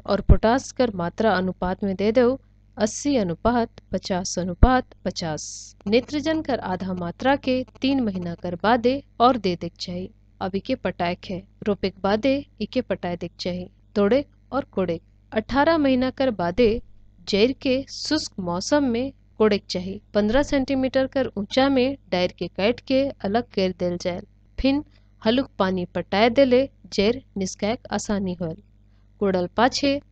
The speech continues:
जैर के सफा करके छोटका छोटका काट लेव। तले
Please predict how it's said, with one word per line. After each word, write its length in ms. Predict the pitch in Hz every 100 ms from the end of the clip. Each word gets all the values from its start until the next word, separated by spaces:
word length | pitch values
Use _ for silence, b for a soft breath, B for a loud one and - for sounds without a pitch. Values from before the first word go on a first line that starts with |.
| -
जैर 220 | - 214 233
के 160 | -
सफा 380 | 185 185 - 180 -
करके 460 | 208 262 - 240 247 _ _
छोटका 300 | - 269 - 208
छोटका 360 | 214 - 233
काट 340 | 247 190 175 -
लेव। 220 | 180 180 - _ _ -
तले 300 | 185 190 277